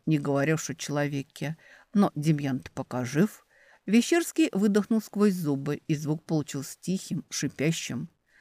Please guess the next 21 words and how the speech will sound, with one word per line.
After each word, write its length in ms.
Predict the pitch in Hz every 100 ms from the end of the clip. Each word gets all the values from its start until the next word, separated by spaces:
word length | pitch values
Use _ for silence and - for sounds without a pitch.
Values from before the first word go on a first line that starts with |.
| _ _
Она-то, 340 | 151 156 160 -
конечно, 400 | 151 147 - 131
своё 320 | - 143 131
получит, 600 | - 135 165 170 - -
но 160 | 139
вот 280 | 135 151 - - - _ -
Вася 340 | 143 190 -
бы 120 | 151
погибла. 720 | - 110 131 139 - 127 131 - _ _ -
Он 160 | 196
толкнул 420 | 165 156 165 165 151
створку, 580 | - 208 240 - 135 -
и 80 | 175 -
окно 320 | 175 220 269
распахнулось, 840 | 240 - 180 - 160 143 147 156 - - - _
впуская 500 | - 147 - 165 170
в 80 |
палату 400 | - 147 151 -
горячий 500 | 143 143 135 - - -
южный 400 | 151 135 147 143
ветер. 500 | 131 135 - 147